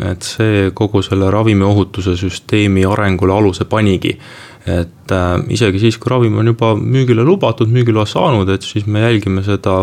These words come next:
hoolikalt ka, äh, edaspidi, et saada aru kohe, kui mingisugune u-, kõrvaltoime nii-öelda ilmneb, millest varem ei ole aru saadud. Ja see süsteem või see sõel on läinud, äh,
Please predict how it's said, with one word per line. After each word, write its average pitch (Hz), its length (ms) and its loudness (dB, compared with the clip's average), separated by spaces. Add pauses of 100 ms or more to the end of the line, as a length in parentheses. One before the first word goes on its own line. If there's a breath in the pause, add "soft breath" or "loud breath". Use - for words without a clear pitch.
hoolikalt 104 640 0
ka, 95 200 -2 (600 loud breath)
äh, 92 340 0
edaspidi, 101 540 -4 (120)
et - 180 -6
saada 98 420 -2
aru 104 160 0
kohe, 107 300 0
kui 92 180 -2
mingisugune 92 720 -2
u-, - 240 -4 (320)
kõrvaltoime 92 600 2
nii-öelda 90 280 0
ilmneb, 87 400 2 (260 loud breath)
millest 90 340 0
varem 92 260 0
ei 92 80 2
ole 95 120 2
aru 95 140 0
saadud. 90 440 -2 (1200 loud breath)
Ja 107 120 4
see 107 240 2
süsteem 120 600 2
või 110 100 2
see 110 80 2
sõel 127 460 2
on 110 140 -2
läinud, 123 420 -2 (100)
äh, 113 220 2